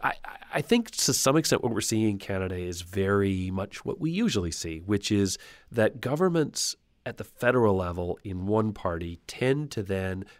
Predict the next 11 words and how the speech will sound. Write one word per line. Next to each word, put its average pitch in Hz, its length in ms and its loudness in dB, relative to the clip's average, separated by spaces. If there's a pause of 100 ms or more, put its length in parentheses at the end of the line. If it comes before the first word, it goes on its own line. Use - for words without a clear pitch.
trigger 113 480 2
voters 98 540 6 (180)
to 104 80 0
vote 110 240 6
for 101 80 -4
different 104 380 -2
parties 92 320 -2
at 90 40 -12
the 92 60 -10
provincial 87 460 -6
level. 85 360 -10